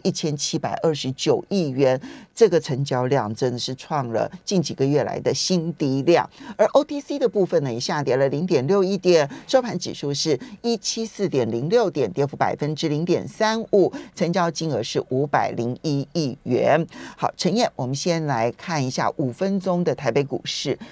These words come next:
原本台北股市呢，上个礼拜四、礼拜五的反弹，看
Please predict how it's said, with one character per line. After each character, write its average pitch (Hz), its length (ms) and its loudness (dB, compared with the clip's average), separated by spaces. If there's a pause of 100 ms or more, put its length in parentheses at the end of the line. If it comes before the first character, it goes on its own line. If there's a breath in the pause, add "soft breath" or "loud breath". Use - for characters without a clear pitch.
(160 loud breath)
原 285 100 2
本 277 140 0
台 247 120 0
北 254 120 6
股 139 200 -2
市 147 220 -4
呢， 131 100 -2
上 160 200 -4
个 143 80 -2
礼 110 80 -4
拜 120 160 2
四、 135 160 -6
礼 - 120 -6
拜 123 200 2
五 110 100 -2
的 - 140 -2
反 104 260 -8
弹， 117 420 -2 (360 loud breath)
看 226 200 2